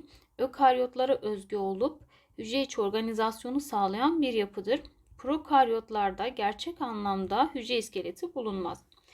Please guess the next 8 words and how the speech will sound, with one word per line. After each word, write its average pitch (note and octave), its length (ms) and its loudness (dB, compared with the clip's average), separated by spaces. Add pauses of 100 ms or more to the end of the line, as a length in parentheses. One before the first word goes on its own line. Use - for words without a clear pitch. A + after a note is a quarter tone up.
(260)
Hücre B3 220 0
iskeleti B3+ 500 -2
hücreye G#3+ 580 -2 (240)
yapısal A3+ 580 0
destek G#3+ 420 -4
sağlar, G3 480 0 (120)
hücrenin A3 380 -4
şeklini G3 680 -2